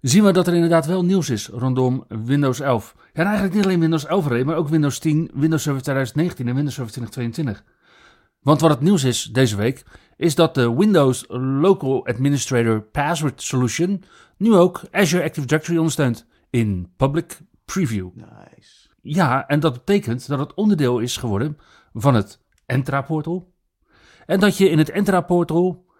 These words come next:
Speaker 1: ja, en voor al die mensen die nog niet geredirect worden naar het Entra Portal, dus ook nog steeds in portal punt azure punt com onder Azure Active Directory en dan onder Devices, daar de lokale administrator password wachtwoorden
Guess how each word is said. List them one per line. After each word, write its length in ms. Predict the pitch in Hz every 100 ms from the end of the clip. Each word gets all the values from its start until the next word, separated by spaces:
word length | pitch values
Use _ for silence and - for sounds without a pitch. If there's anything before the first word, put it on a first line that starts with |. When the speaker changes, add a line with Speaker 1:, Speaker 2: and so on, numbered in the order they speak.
| _ _
Speaker 1:
ja, 300 | - 120 127
en 220 | 123 120 - _ _ _ _ _
voor 120 | 160
al 100 | 147
die 80 | 160
mensen 200 | 160 135
die 100 | 147
nog 120 | 156
niet 140 | 170 -
geredirect 420 | 156 156 185 185
worden 280 | 131 143 151
naar 120 | 143
het 80 | 143
Entra 200 | 131 135
Portal, 420 | 131 120 156 - - _
dus 260 | 120 127 -
ook 160 | 180
nog 140 | 160 165
steeds 220 | 160 156
in 120 | 143
portal 300 | - 175 165
punt 220 | 156 147
azure 240 | 143 170 165
punt 140 | 127
com 360 | - 120 139 -
onder 340 | - 131 127 127
Azure 260 | 127 123
Active 200 | 117 107
Directory 460 | 98 98 - 113 143 _ _ _ _ _ _
en 140 | - 127
dan 120 | 120
onder 280 | 135 135 123
Devices, 680 | 107 139 180 - - - _ _ _ _ _ _ -
daar 580 | 135 139 135 160 156 - _ _ _
de 520 | - 107 123 120 143 -
lokale 640 | 123 143 160 143 135 123
administrator 600 | 120 120 117 - 170 165
password 600 | - 139 127 117 - _ _ _ _
wachtwoorden 640 | - 110 135 - 117 107